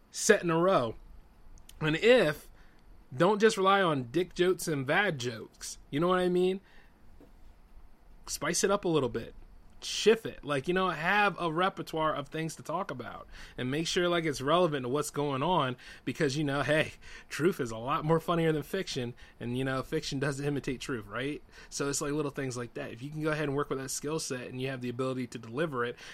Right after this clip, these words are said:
and those that don't usually are writers, and if you are a comedy writer, which, you know, now that I identify with, you know, it's like, hmm,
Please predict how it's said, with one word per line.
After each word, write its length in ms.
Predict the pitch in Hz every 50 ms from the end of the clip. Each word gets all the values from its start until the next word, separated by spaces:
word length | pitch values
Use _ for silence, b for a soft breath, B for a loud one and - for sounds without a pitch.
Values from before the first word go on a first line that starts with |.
| B B
and 120 | 180 208
those 160 | 254 294 269 220
that 220 | 247 190 160 135
don't 280 | 143 185 196 180 - 151
usually 340 | 175 233 262 320 302 269
are 140 | 208 160 135
writers, 500 | 123 120 131 165 165 123 110 107 107 120
and 160 | - 156 156
if 100 | 180 165
you 160 | 180 214 226 220
are 120 | 220 226
a 40 | 208
comedy 380 | - 208 208 220 226 226 202
writer, 500 | 147 131 131 123 123 120 123 135 156 131
which, 440 | 123 120 120 135 135 - - - - B B B B B B B B B B
you 160 | - 117 117
know, 320 | 117 120 120 123 123 113 113
now 300 | 113 117 123 117 110 113
that 260 | 117 147 202 208 185
I 180 | 160 143 131 120
identify 500 | 120 127 139 123 110 - - 107 98 98
with, 440 | 101 95 80 78 78 - - - - - B B B B B B B B
you 160 | 117 123 123
know, 160 | 123 120 127
it's 240 | 113 180 190 - -
like, 340 | 233 208 190 170 147 143 151
hmm, 300 | 151 160 165 139 120